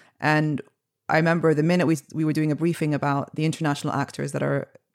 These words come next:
coming on the scene in Libya in terms of purely the physical fight. So we were mentioning some of the Gulf states, some of, you know, uh, potentially Turkey at the time. And I remember her reaction was, "I'll leave your I H L board members to discuss the impact of that on the ground.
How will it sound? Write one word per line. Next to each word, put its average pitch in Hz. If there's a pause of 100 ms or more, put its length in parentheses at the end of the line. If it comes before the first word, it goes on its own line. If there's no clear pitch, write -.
(300)
coming 156
on 139
the 135
scene 143
in 139
Libya 139
in 139
terms 214
of 160
purely 170
the 151
physical 143
fight. -
So 139
we 143
were 143
mentioning 143
some 139
of 135
the 143
Gulf 185
states, -
some 147
of, - (420)
you 147
know, 139
uh, 135
potentially 147
Turkey 190
at 151
the 160
time. 156 (720)
And 165
I 151
remember 196
her 190
reaction 170
was, 151 (960)
"I'll 180
leave 185
your 160
I 156
H 151
L 147 (140)
board 147
members 147
to -
discuss -
the 147
impact 143
of 139
that -
on -
the -
ground. -